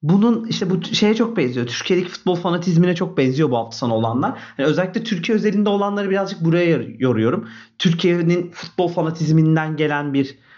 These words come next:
duygunun işte Formula bire yansıması. Ama burada hani en büyük sormak istediğim soru şu. Ya biz zaten bu şampiyonanın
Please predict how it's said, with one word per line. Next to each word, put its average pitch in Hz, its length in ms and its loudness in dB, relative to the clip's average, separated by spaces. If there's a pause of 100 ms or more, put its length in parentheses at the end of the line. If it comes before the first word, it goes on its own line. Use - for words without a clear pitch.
(220)
duygunun 139 640 2
işte 135 180 -2
Formula 135 400 0
bire 135 100 4
yansıması. 123 640 -2 (380)
Ama 233 480 0 (200)
burada 208 460 2
hani 175 220 0
en 214 300 0
büyük 214 140 0
sormak 208 300 2
istediğim 208 320 2
soru 190 220 0
şu. 170 140 0
Ya 165 220 0
biz 202 240 2
zaten 220 460 0
bu 220 60 0
şampiyonanın 208 680 0